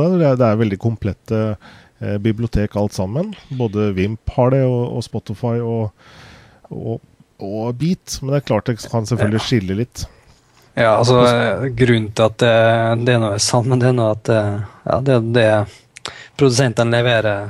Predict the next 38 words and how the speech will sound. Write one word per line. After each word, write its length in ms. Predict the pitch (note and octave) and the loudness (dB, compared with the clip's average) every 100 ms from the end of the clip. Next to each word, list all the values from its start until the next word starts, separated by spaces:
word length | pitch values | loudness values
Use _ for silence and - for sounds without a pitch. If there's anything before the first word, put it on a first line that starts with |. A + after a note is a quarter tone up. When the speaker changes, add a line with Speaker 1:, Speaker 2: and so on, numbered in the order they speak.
| - | -12
Speaker 2:
ut, 420 | B2+ C#3 - - - | -8 -8 -10 -18 -14
og 120 | B2 | -10
så 80 | A#2 | -4
Speaker 1:
Ja. 180 | A#2 A2+ | -4 -2
Speaker 2:
kan 160 | - A#2+ | -2 0
en, 140 | A2+ A2 | 0 0
de 160 | A2 | 0
få 220 | G#2+ A2 | 2 0
en, 260 | A2 A2+ A#2 | 0 -2 -4
en, 200 | - A#2+ | -4 -2
enkelte 580 | B2+ A#2 - G2+ - A2 | 0 0 0 -2 0 0
eksklusive 880 | G#2 - - G#2 G#2+ G2 G#2 G2+ G2 - | 0 -4 -6 -2 -2 0 -2 -4 -8 -6
Speaker 1:
Ikke 100 | A#2+ | 0
sant. 40 | |
Speaker 2:
låter 500 | B2 A#2 A2+ - G#2+ | 4 4 2 2 4
eller 180 | G#2+ A2 | 4 4
album, 400 | G#2+ G2+ G2 A#2+ | 2 0 -2 -6
da. 80 | B2 - - | -10 -12 -8
Speaker 1:
Nettopp. 380 | A2 G2+ A2+ G#2 - - _ _ - - - - - - _ _ _ _ - - - | -4 -2 -4 -8 -12 -20 _ _ -20 -20 -20 -20 -20 -20 _ _ _ _ -20 -20 -10
Speaker 2:
For 160 | - A2+ | -4 -2
en 140 | G#2+ | 0
liten 260 | G#2+ G#2+ F#2+ | 0 0 0
penge, 240 | G#2+ G#2 F#2 | 0 0 0
selvfølgelig. 460 | F#2+ G#2+ F#2+ F2+ F2 - - _ - | -2 -2 -2 -4 -8 -14 -20 _ -6
Speaker 1:
Ja. 140 | A2+ - _ - _ _ _ _ | -4 -6 _ -20 _ _ _ _
Ja, 100 | G#2+ | -2
det 120 | A#2+ A#2+ | 0 2
har 120 | D3 | 0
jeg 40 | |
nettopp 240 | C3+ B2+ B2 | -2 -4 -6
sett, 420 | - G2+ _ - | -4 -6 _ -6
eh, 300 | G#2+ G#2+ G#2 | -4 -2 -4
fra 580 | - G#2 G#2 G#2 G2+ G#2 | -2 0 2 2 0 -2
Spotify 640 | - - - F#2+ F2+ G#2 | -6 -6 -8 -4 0 2
også. 180 | G2+ C3 | 2 0
Det 60 | B2 | 2
var 220 | G#2 G2+ | 2 0
nye, 680 | G#2 G2+ F#2 F2+ F2+ F2 | -2 -4 -2 -2 -2 -2